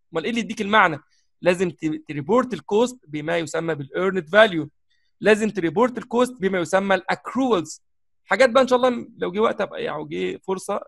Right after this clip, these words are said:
آه، سواء في المحاضرتين الجايين او في الكورس، لو احنا هنعمل كورس كامل للمانجمنت ابقى اشرحها لكم بالتفصيل. بس من غير المعلومات ديت ومن غير المحفزات دي، الريبورت ملوش اي قيمه ويرميه في الزباله.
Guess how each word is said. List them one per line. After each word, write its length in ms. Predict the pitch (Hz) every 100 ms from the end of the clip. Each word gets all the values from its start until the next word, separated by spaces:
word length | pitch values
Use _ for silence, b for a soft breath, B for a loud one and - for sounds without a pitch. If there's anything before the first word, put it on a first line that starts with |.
| _ _
آه، 280 | 156 147 147
سواء 280 | 143 165 165
في 120 | 156
المحاضرتين 1000 | 147 135 131 - - - _ 151 143 175
الجايين 280 | 156 160 170
او 160 | 151
في 100 | 143
الكورس، 560 | 147 143 - 180 156 -
لو 140 | 151
احنا 180 | 156 160
هنعمل 240 | 160 165 160
كورس 280 | - 165
كامل 280 | - 170 160
للمانجمنت 680 | 151 143 180 202 220 240 247 _ _ _ _
ابقى 120 | 160
اشرحها 220 | 160 190
لكم 100 | 220
بالتفصيل. 540 | 214 - 170 262 240 254 b b b
بس 260 | 180 180 185
من 140 | 180
غير 200 | 170 277
المعلومات 460 | 339 247 226 226 240
ديت 320 | 202 233 233
ومن 80 | 185
غير 120 | 220
المحفزات 420 | 233 190 196 220
دي، 80 | 190
الريبورت 320 | 185 208 226
ملوش 220 | 208 226
اي 140 | - 233
قيمه 360 | 226 240 196
ويرميه 300 | 151 160 180
في 60 | 214
الزباله. 440 | 185 170 196 180